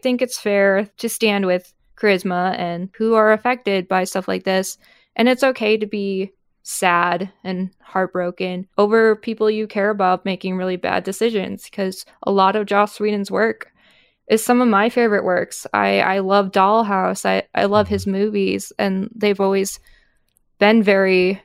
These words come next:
Speaker 1: warm and
Speaker 2: Mm-hmm.
Speaker 1: good in my life. And I know it's kinda like therapy <laughs> words to say, like, it makes me feel warm inside, but
Speaker 2: Mm-hmm.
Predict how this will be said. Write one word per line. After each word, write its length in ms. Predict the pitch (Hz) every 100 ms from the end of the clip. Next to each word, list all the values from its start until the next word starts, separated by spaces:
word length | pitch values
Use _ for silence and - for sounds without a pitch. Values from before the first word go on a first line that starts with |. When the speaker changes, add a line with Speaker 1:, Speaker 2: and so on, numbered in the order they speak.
| _ -
Speaker 1:
warm 520 | 190 202 202 185 180
and 300 | 175 175 180 - -
Speaker 2:
Mm-hmm. 220 | 90 90 92 - _ -
Speaker 1:
good 380 | 208 202 185
in 180 | 170 185
my 160 | 175 170
life. 420 | 170 170 190 -
And 80 | 190
I 60 | 190
know 160 | 190
it's 120 | 185
kinda 200 | - 196
like 280 | 185 170 - _ - - _ _
therapy 400 | 190 196 190 202
<laughs> 80 | 180
words 220 | 208 269 -
to 100 | 254
say, 440 | 311 285 220 196
like, 300 | - 190 196
it 100 | 220
makes 260 | 220 226 -
me 160 | 247 240
feel 280 | 262 247
warm 260 | 233 220 220
inside, 500 | 214 208 196 180 180 -
but 320 | 208 190 -
Speaker 2:
Mm-hmm. 200 | 95 98